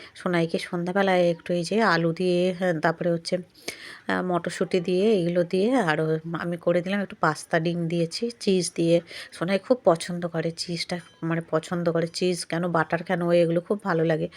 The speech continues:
ভেজিটেবলস দিয়ে করে দিলেও ও খেয়ে নেয় আর কি,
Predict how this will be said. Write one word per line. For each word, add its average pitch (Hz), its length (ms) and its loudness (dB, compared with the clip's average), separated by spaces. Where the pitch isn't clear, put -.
ভেজিটেবলস 180 600 2
দিয়ে 196 160 2
করে 180 240 2
দিলেও 196 240 2
ও 190 200 2
খেয়ে 170 260 0
নেয় 170 220 2
আর 165 140 0
কি, 196 180 -6